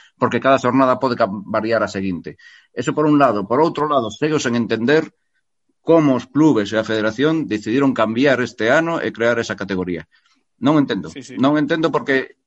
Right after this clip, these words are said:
Speaker 1: eh, a... non entendo xa calquera ano prácticamente, pero bueno, en este ano menos todavía, porque non, non,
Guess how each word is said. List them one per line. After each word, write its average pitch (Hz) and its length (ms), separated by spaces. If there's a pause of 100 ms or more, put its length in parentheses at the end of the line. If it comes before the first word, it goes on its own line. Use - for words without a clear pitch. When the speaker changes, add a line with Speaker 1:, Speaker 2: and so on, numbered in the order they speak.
Speaker 1:
eh, 131 400 (160)
a... 131 160 (200)
non 151 200
entendo 185 320
xa 185 320
calquera 151 400
ano 120 160
prácticamente, 110 560
pero 117 160
bueno, 117 160
en 127 120
este 156 280
ano 170 280
menos 117 400
todavía, 95 440
porque 104 240
non, 131 320
non, 139 160